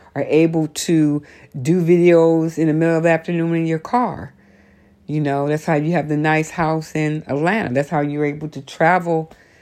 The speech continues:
for your birthday to Paris, because people,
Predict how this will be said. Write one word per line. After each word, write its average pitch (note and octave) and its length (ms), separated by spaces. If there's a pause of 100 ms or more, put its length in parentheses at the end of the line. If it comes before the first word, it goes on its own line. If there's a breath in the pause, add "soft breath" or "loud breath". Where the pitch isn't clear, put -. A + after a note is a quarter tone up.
(160 soft breath)
for E3 200
your D#3+ 160
birthday D#3 800 (100)
to E3+ 120
Paris, G3 640
because D3 320
people, D3 500